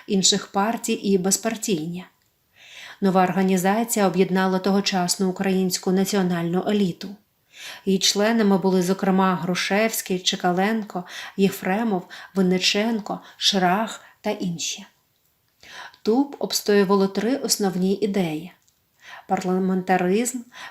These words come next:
перебудову російської держави на федеративних засадах, національно-територіальну автономію України.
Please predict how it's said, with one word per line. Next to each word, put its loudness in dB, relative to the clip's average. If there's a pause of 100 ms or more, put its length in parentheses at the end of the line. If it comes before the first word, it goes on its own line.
перебудову 4
російської 0
держави 2
на 2
федеративних 0
засадах, -4 (500)
національно-територіальну 2
автономію 2
України. -4